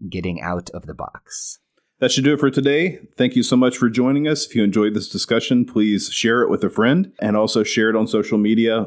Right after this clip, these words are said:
Speaker 2: Hel-, help us get out the word. Of course, we are doing this in part to spread this around, but we also are doing it for our own churches. We're both just local pastors.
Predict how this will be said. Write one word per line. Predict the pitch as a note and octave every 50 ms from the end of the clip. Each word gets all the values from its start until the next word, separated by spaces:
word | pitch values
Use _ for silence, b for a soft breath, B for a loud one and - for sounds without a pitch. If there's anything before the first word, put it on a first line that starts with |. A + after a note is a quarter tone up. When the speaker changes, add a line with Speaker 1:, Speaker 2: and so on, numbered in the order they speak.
| - -
Speaker 2:
Hel-, | B2+ B2 - -
help | C3+ E3 E3+ F3
us | D3 -
get | - C3
out | C3+ C3
the | C3 A#2+
word. | A2 B2 A2+ F#2+ F2+
Of | F2 -
course, | - - C3 B2+ A#2+ - - - B B B B B B
we | - A2+ A#2
are | A#2
doing | A2+ A#2 A#2 A#2 A#2
this | A2 G#2+ - -
in | G2+ F#2+
part | - A2 A2 B2 - -
to | - G#2
spread | F#2 - - - G#2+ G#2 G2
this | G2+ G2+ -
around, | G#2+ F#2+ F#2+ G2 G#2+ A#2 A#2+
but | G#2+ F2+
we | - F2+ G2+
also | G2+ G2+ - - A2+ G#2 G2 G2 F#2+ B B B B B B -
are | - G2 F#2+
doing | F2 G2+ G2+ G2+ G2 G2
it | F#2 - -
for | - - G#2+ G#2 G#2+ G#2+ -
our | - G2 G2 F#2+
own | G2 G2+ G2+ G2
churches. | - - G2+ G#2 - - G#2 F#2
We're | G#2+ G2+
both | E2+ E2+ F2+ F#2 - -
just | - F2+ - - -
local | F2+ F2+ F2+ - F2+ E2+
pastors. | - F#2 F2+ F2 - - - G2 G2 - - -